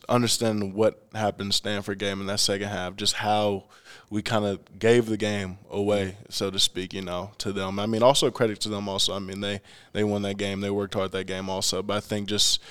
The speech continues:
understanding where we failed that game and then going through that bye week with that focus of being better and really taking that step to be a dominant defense, I think we,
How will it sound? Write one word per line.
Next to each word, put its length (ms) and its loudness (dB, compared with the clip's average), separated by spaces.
understanding 640 2
where 140 2
we 240 2
failed 420 2
that 180 -4
game 300 -2
and 80 -4
then 80 -4
going 300 0
through 140 -2
that 200 0
bye 220 0
week 380 -4
with 200 2
that 160 2
focus 420 0
of 220 -6
being 260 -2
better 280 0
and 120 -4
really 300 2
taking 400 0
that 160 -2
step 400 -2
to 140 -8
be 160 -2
a 40 2
dominant 440 -4
defense, 400 -4
I 100 -4
think 340 -10
we, 320 -10